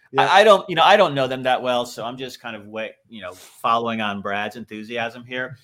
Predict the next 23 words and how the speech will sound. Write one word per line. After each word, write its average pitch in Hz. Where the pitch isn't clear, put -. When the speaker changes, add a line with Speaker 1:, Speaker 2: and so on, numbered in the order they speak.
Speaker 1:
<laughs> -
Speaker 2:
But, 120
Speaker 1:
I 185
Speaker 2:
um, 208
Speaker 1:
really 220
think 208
this 175
thing 175
has 143
massive 143
potential, 139
and 143
it, 139
that's 143
why 135
I'm 123
so 120
pissed. -
Speaker 2:
Yeah, -
Speaker 1:
Because -
Speaker 2:
but, 160
you 180
know, 143